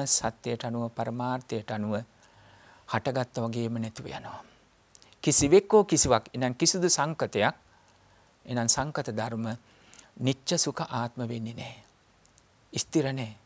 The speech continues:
සදාකාලික නැහැ. අප කැමති පරිදි පවත්වා ගන්න පුළුවන් කමක් ඇත්තෙත් නැහැ. ඒ බව දැන අවබෝධයෙන්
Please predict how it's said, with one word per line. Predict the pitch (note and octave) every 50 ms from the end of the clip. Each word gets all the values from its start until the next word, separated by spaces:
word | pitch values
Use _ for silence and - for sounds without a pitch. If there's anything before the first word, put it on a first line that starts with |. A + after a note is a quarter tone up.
| _ _ _ _ _ _ _ _ _ -
සදාකාලික | - - A#2+ A2+ C3 C#3+ D3+ - E3+ C#3+ C3 C3 B2+ - C3
නැහැ. | B2 B2 A#2 A2+ A2 _ _ _ - - - -
අප | A#2+ - -
කැමති | D3+ - D#3 D3+ F#3 G3 F#3 F#3+
පරිදි | - - A#2 A2+ A#2 A2+ G#2+ A2+ A#2 B2 - _ _ - _ _ _ -
පවත්වා | A#2 B2 D3 - - - B2+ B2+ B2+
ගන්න | A#2+ B2 A#2+ A#2+ A#2+ A#2
පුළුවන් | - A#2+ A#2 A2+ A#2 A2+ A2+
කමක් | - - F#2+ A#2 C#3 - -
ඇත්තෙත් | - G2+ - _ - - - _
නැහැ. | - - - - - _ _ - _ _ _ _ - - - - - -
ඒ | - C3 C#3 C#3
බව | C3+ C#3 C3+ C3+ C3 B2+
දැන | A#2 B2+ D#3+ G3 A3 B3+ B3+
අවබෝධයෙන් | - A2+ A2+ G#2 G2 G#2 A2+ G#2 G2 G2+ G#2+ G#2+ A2+ B2 B2+ C3+ C#3+ C#3 C#3+ D3+ D3+